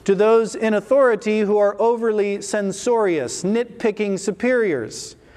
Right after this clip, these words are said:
quick and zealous to find fault, but slow and ungenerous to commend.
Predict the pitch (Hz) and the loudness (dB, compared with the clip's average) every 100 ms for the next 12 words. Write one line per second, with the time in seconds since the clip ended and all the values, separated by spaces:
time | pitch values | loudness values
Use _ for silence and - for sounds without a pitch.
0 | - _ - 285 285 - 254 240 180 240 | -20 _ -2 -2 -2 -6 -2 -2 0 0
1 | 254 240 226 247 202 247 240 220 208 - | 0 0 -2 -6 -4 0 2 0 -4 -2
2 | 339 320 247 233 233 - - - - - | 0 2 2 -2 -6 -14 -20 -20 -20 -4
3 | 233 247 - 285 311 320 320 320 311 302 | -2 -2 -4 -2 0 2 2 2 0 0
4 | 269 269 269 262 247 247 214 208 247 233 | -2 -2 -2 -2 -2 -2 -4 -4 -2 -2
5 | 202 185 170 - - 202 208 196 208 214 | 0 -2 -4 -10 -6 -6 -4 -4 -2 -2
6 | 175 135 120 | -4 -6 -8